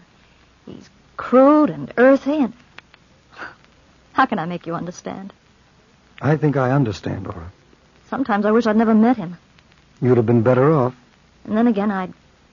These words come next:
Speaker 1: I'd die without him, Charlie.
Speaker 2: That's my answer.
Speaker 1: I'm so sorry, my dear.
Speaker 2: It's all right, Aura. Someday I'll be back.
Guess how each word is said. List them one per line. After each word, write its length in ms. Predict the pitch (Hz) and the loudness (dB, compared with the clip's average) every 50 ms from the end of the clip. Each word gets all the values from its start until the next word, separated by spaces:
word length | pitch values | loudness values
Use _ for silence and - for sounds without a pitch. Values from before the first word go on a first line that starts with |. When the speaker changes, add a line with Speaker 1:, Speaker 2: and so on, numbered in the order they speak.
| _ _ _ _ _ _ _ _ _ - | _ _ _ _ _ _ _ _ _ -16
Speaker 1:
I'd 100 | 185 180 | -4 0
die 200 | 247 254 254 190 | 0 2 2 0
without 280 | 175 175 196 208 226 | -2 -6 -6 -6 -6
him, 120 | 214 180 175 | -6 -8 -10
Charlie. 360 | - - 147 143 170 190 180 _ _ _ _ _ _ _ _ _ _ _ _ _ _ _ _ _ _ _ _ _ _ | -10 -12 -12 -12 -12 -14 -16 _ _ _ _ _ _ _ _ _ _ _ _ _ _ _ _ _ _ _ _ _ _
Speaker 2:
That's 320 | - 127 131 117 - - - | -2 -2 0 0 -2 -6 -8
my 200 | 98 98 104 110 | -8 -6 -2 -2
answer. 360 | 123 127 113 - - 110 - _ _ _ _ _ _ _ _ _ _ _ _ _ _ _ _ _ _ _ | -2 -2 -4 -6 -12 -18 -18 _ _ _ _ _ _ _ _ _ _ _ _ _ _ _ _ _ _ _
Speaker 1:
I'm 180 | - 214 180 175 | -4 -4 -4 -4
so 200 | - - - - | -8 -12 -14 -14
sorry, 380 | 170 - - - 165 180 190 190 | -14 -12 -12 -12 -10 -10 -8 -8
my 160 | 190 185 196 | -8 -8 -8
dear. 260 | - 202 202 208 196 - _ _ _ _ _ _ _ _ _ _ _ _ _ _ _ _ _ _ _ _ _ _ - | -8 -10 -12 -12 -14 -18 _ _ _ _ _ _ _ _ _ _ _ _ _ _ _ _ _ _ _ _ _ _ -12
Speaker 2:
It's 180 | 107 95 - - | -12 -8 -6 -4
all 180 | 104 117 120 | -2 0 0
right, 240 | 117 110 95 85 80 | 0 0 -2 -2 -4
Aura. 280 | 85 85 85 90 90 - _ _ _ _ _ _ _ _ _ _ _ _ _ _ _ _ _ _ _ _ _ _ _ - | -4 -6 -6 -6 -8 -10 _ _ _ _ _ _ _ _ _ _ _ _ _ _ _ _ _ _ _ _ _ _ _ -16
Someday 400 | - - - 143 139 120 110 107 | -6 -2 2 2 2 2 2 0
I'll 140 | 104 101 95 | -4 -4 -2
be 120 | 101 117 | -2 -2
back. 380 | 113 101 113 101 87 - - | 0 0 -2 -4 -6 -8 -12